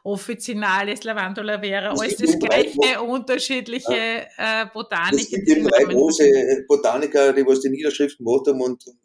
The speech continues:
Speaker 2: wie einer was annimmt, die Systematik. Und ich habe halt meine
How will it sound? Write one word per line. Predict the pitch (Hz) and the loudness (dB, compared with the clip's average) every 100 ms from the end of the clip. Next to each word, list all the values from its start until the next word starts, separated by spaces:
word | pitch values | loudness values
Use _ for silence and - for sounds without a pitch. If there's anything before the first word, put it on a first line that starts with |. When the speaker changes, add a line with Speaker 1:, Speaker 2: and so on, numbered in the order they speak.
| _ | _
Speaker 2:
wie | 123 143 | -4 0
einer | 120 127 120 | 2 2 0
was | 117 120 - | 0 -2 -4
annimmt, | 117 143 143 - - _ _ _ _ - | -6 -6 -10 -12 -20 _ _ _ _ -10
die | 127 | -6
Systematik. | 170 - 135 104 131 135 135 | -4 -2 0 0 -2 0 -2
Und | 120 123 - _ _ _ _ | -2 -6 -10 _ _ _ _
ich | - 135 | -4 2
habe | 135 | 4
halt | 131 | 4
meine | 123 113 156 151 143 | 2 0 2 2 0